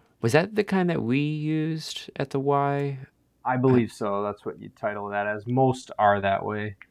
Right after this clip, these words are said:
Speaker 1: Okay.
Speaker 2: Um, yeah.
Speaker 1: So what are the differentiations? Um, what other kind of types of saunas are there even?
Speaker 2: Um, the more, I, to my knowledge, the more prehistoric saunas were referred to as smoke saunas,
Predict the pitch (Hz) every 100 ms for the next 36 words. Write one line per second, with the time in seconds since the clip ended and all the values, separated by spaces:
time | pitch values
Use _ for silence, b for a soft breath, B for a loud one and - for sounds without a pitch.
0 | _ - 98 85 87 87 104 101 101 101
1 | 101 _ _ _ _ 110 101 101 _ _
2 | _ - 123 123 127 127 113 - 107 98
3 | - 98 101 - 92 87 95 92 90 90
4 | - 104 113 - - 104 82 - 104 98
5 | - - - - - 95 90 82 - 98
6 | 101 - - 87 87 85 90 B B B
7 | _ _ _ _ _ _ _ - 147 156
8 | 139 131 135 147 196 180 - - 151 151
9 | - - 139 131 165 135 117 117 135 120
10 | - - 117 - 123 117 - 117 110 104
11 | 110 101 95 117 107 - 101 92 - 110
12 | 107 - - 127 127 139 147 143